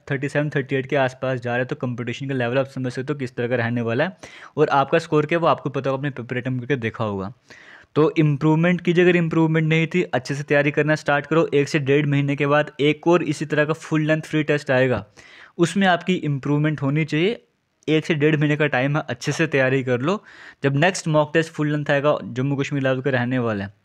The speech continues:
उसमें आपकी रैंकिंग में चाहिए, ज़रूर आना चाहिए। ये मेहनत आपको करनी है। तो बाकी अगर आप YouTube से पढ़ना चाहते हो, मेरे चैनल में प्लेलिस्ट है, वहाँ से भी पढ़ सकते हो, Defence and एसएससी एग्जाम से भी पढ़ सकते हो। अगर एप्लीकेशन से पढ़ना है तो आज ही जाके ज्वाइन कीजिए, प्राइस कम है, उस पर already डिस्काउंट भी चल रहा है, तो जितना बेनिफिट हो सकता है बेनिफिट उठा लो, कोर्स को ज्वाइन कर लो।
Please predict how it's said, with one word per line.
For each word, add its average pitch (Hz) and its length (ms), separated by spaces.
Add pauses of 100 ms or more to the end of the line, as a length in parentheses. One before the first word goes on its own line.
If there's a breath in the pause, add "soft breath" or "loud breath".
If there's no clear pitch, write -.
(160)
उसमें 185 240
आपकी 170 160
रैंकिंग 139 360
में 139 80
चाहिए, 135 200
ज़रूर 123 280
आना 147 180
चाहिए। 175 280 (300 loud breath)
ये 160 80
मेहनत 135 340
आपको 120 280
करनी 104 360
है। 104 140 (260)
तो 127 60
बाकी 139 200
अगर 156 140
आप 143 140
YouTube 135 260
से 175 100
पढ़ना 160 240
चाहते 156 260
हो, 160 60
मेरे 131 180
चैनल 143 160
में 143 100
प्लेलिस्ट 139 360
है, 131 60
वहाँ 120 100
से 147 120
भी 151 80
पढ़ 151 160
सकते 147 280
हो, 185 140 (400 loud breath)
Defence 135 280
and 147 100
एसएससी 143 260
एग्जाम 147 220
से 156 120
भी 156 80
पढ़ 156 160
सकते 151 300
हो। 226 40
अगर 202 100
एप्लीकेशन 147 420
से 160 140
पढ़ना 127 300
है 98 100 (200)
तो 156 80
आज 135 260
ही 151 60
जाके 156 220
ज्वाइन 139 260
कीजिए, 156 200
प्राइस 135 360
कम 151 140
है, 160 60
उस 160 100
पर 156 100
already 147 260
डिस्काउंट 131 360
भी 135 120
चल 120 140
रहा 120 240
है, 214 60
तो - 440
जितना 139 220
बेनिफिट 127 360
हो 123 40
सकता 131 220
है 117 40
बेनिफिट 113 260
उठा 120 180
लो, 170 120
कोर्स 120 280
को 123 100
ज्वाइन 101 240
कर 98 180
लो। - 140